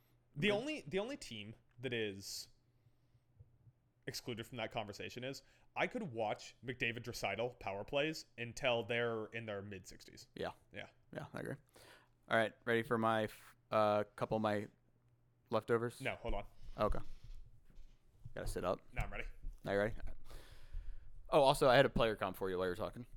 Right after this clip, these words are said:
Speaker 1: Oh, let me hear it.
Speaker 2: Tyler Myers is the Karl Anthony Towns.
Speaker 1: No.
Speaker 2: Yes. He
Speaker 1: Tyler Myers is so much worse than Towns.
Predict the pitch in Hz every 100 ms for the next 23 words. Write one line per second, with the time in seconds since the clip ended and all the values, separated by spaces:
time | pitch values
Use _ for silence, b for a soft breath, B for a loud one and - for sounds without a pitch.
0 | - 202 117 196 185 - - - 127 123
1 | 110 107 101 - - 101 - 98 90 -
2 | 90 - 87 117 - - 196 139 113 117
3 | 113 110 107 101 - - - 127 294 226
4 | 180 180 - 165 - - 143 131 117 120
5 | 107 107 101 104 92 104